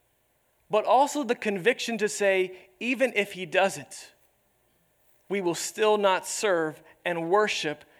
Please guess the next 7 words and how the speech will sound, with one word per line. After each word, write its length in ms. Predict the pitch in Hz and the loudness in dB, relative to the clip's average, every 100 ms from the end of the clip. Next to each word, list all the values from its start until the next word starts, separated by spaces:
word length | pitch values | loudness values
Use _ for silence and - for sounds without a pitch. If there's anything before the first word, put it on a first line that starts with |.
| _ | _
your 220 | 151 165 | -2 0
gods. 580 | 160 160 123 101 - - _ _ _ _ _ _ _ _ _ _ _ _ _ - | 2 -2 -4 -16 -20 -20 _ _ _ _ _ _ _ _ _ _ _ _ _ -6
The 120 | 196 | -6
confidence 840 | - - 240 285 247 190 170 - | -4 0 2 2 2 -2 -2 -6
that 240 | - 170 175 | 0 0 2
God 320 | 196 202 202 | 4 4 2
can 640 | - 262 254 170 131 123 | -6 -2 0 0 -2 -12